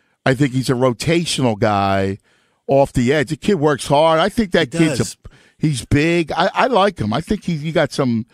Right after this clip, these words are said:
Speaker 2: My only
Speaker 1: he
Speaker 2: issue is that is he, is he a th-, three down? When you go with edge guys,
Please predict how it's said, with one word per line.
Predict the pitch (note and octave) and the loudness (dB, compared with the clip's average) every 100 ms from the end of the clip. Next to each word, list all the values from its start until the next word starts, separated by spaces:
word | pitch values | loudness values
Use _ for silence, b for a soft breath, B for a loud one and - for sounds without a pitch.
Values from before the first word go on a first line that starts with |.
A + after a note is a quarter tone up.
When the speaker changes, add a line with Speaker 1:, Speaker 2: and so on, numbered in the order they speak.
| - | -6
Speaker 2:
My | C#3+ | -4
only | F3 A3 B2+ | -2 -2 0
Speaker 1:
he | |
Speaker 2:
issue | B2+ - D#3+ | 0 -2 -4
is | C3+ | -2
that | D3 C#3+ | -4 -2
is | C3 | -4
he, | D#3 | -6
is | D3+ D3+ | -6 -4
he | F3 F3 | -4 -4
a | D#3 | -6
th-, | - C#3 A#2+ - | -12 -20 -20 -20
three | - C#3 D3 F#3+ | -16 -8 -6 -4
down? | D#3+ D3+ D3 C#3+ B2+ | -4 -4 -4 -6 -8
When | C#3 D3 C#3+ | -12 -8 -6
you | C#3 | -4
go | G3 | -4
with | F#3 D3+ | -4 -6
edge | D#3+ B2+ | -6 -4
guys, | B2+ B2 A#2 | -4 -4 -8